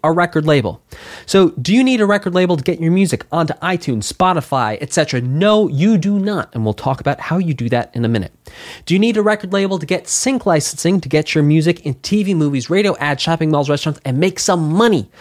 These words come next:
The short answer is no, but a record label can actually get you these placements, and we'll talk about that more in a minute.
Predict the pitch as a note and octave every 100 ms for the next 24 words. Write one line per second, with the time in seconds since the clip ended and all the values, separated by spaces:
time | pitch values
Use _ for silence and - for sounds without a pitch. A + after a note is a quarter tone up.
0 | - - - D3 D3+ D3 - G3+ E3+ D3+
1 | F#3+ B3+ B2+ C3 G#3 - - - G#3 B3
2 | G3 G3+ G3 F3 E3+ F#3 - - G3 G#3+
3 | - F#3 F#3 - G#3 D#3 D3+ - D3+ G3
4 | - - G2 - B2+ - C#3 D#3 D#3+ -
5 | F3 D3 C3 C3+ E3 C3+ B2 C3+ - A#2
6 | A#2+ G2